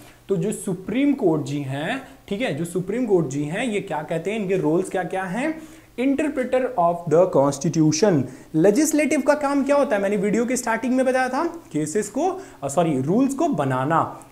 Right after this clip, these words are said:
Executive का काम क्या होता है? उसको implement करना।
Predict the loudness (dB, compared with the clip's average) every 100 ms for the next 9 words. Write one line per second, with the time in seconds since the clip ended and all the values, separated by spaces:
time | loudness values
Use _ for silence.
0 | -6 -2 -2 0 2 2 0 0 0 0
1 | 0 0 0 0 -2 -2 -6 -4 -2 0
2 | 0 0 0 0 0 -2 -2 -4 -6